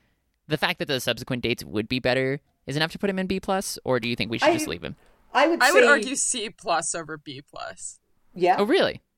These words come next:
Speaker 3: Honestly, I just think that, like, I don't know, because I feel like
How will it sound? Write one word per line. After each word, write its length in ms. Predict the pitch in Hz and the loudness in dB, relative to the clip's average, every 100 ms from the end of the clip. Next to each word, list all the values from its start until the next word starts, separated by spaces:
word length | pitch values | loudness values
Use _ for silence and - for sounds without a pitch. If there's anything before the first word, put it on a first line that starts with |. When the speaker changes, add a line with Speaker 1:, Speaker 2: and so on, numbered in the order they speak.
| _ _ _ _ - - | _ _ _ _ -18 -8
Speaker 3:
Honestly, 760 | 190 175 180 - 202 196 202 _ _ _ _ _ _ - | -4 -4 -6 -6 -6 -6 -8 _ _ _ _ _ _ 2
I 120 | 226 | 2
just 180 | 262 - | 2 -2
think 200 | 247 247 | -6 -6
that, 160 | 208 - | -4 -2
like, 320 | 170 127 - _ _ _ _ _ _ _ _ - | -2 -4 -12 _ _ _ _ _ _ _ _ 2
I 120 | 233 | 4
don't 100 | 233 | 6
know, 160 | 202 | 4
because 320 | 175 208 240 214 | 0 -4 0 0
I 80 | |
feel 160 | 220 220 | 0 0
like 140 | 214 | -2